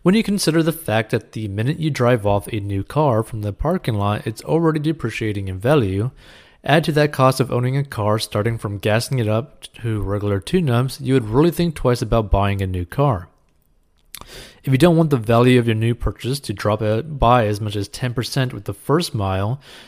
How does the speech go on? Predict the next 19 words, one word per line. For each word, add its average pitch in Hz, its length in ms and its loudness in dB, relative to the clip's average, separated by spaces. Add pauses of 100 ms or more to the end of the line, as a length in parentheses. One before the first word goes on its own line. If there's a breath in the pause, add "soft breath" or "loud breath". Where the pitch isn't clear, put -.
(120)
you 123 120 -6
can 123 180 0
wait 120 180 0
up 156 240 -2 (200)
to 110 120 -6
three 117 360 0
years 113 400 0
for - 140 -10
the 104 120 -4
depreciation 113 840 -4
level 101 260 -2
to 104 100 -6
drop 107 380 -2
before 107 320 -4
you 110 60 -2
spend 107 320 -6
money 92 280 -6
on 117 260 -2
it. - 300 -12